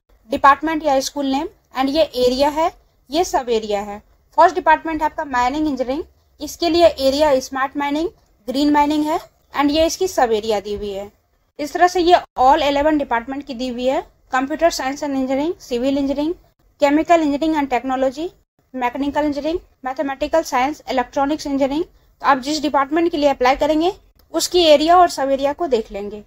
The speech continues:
And गाइस, ये वैकेंसी आई है आईआईटी बीएचयू से। Rolling advertisement for appointment of faculty position at the level of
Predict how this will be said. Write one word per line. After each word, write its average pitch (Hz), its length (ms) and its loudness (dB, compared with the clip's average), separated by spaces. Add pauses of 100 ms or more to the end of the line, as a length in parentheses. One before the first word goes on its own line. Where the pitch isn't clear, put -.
(320)
And 294 120 0
गाइस, 302 240 4
ये 381 100 4
वैकेंसी 269 520 0
आई 320 180 2
है 339 180 0
आईआईटी 277 500 0
बीएचयू 247 500 -2
से। 311 220 -6 (760)
Rolling 311 380 4 (100)
advertisement 302 640 -4 (100)
for 285 120 -2
appointment 285 540 -4
of 285 80 -2 (100)
faculty 262 440 -4
position 254 400 -4
at 226 140 -2
the 247 220 -4
level 277 340 0
of - 20 -14